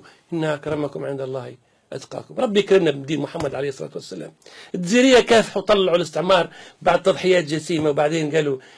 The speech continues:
هتفوا في أعياد النصر: "يا محمد مبروك عليك، الجزائر رجعت ليك". نحن هذا هو اللي نحب نتكلم عليه توا اليوم التوانسة، ونقر حول التوانسة والجزيرية. يعيشكم.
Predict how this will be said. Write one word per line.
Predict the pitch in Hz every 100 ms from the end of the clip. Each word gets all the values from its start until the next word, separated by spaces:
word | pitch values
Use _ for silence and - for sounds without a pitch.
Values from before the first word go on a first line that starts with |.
| _
هتفوا | 185 180 156
في | 139 143 135
أعياد | 151 151
النصر: | 143 160 - 139 _ _ _ _ _ 151
"يا | 170 175
محمد | 156 160 165 143 135
مبروك | 135 151 151
عليك، | 139 143 143 139 _ _ _ -
الجزائر | 139 143 143 160 160 143 131 - _ _ 151
رجعت | 151 139 143
ليك". | 156 165 156 _ _ _ _ _ _ _ _ _ _ _ _ _ _ _ _ -
نحن | 311 349 330
هذا | 330 330
هو | 320
اللي | 277 254 - _ - _ -
نحب | - - 226
نتكلم | 233 214 214 - 277 247
عليه | 214 240
توا | 214 214
اليوم | 196 233 196
التوانسة، | 165 226 247 - 214
ونقر | 180 143 180 247 254 247
حول | 196 196
التوانسة | 196 226 196
والجزيرية. | 190 170 208 208
يعيشكم. | 202 233 -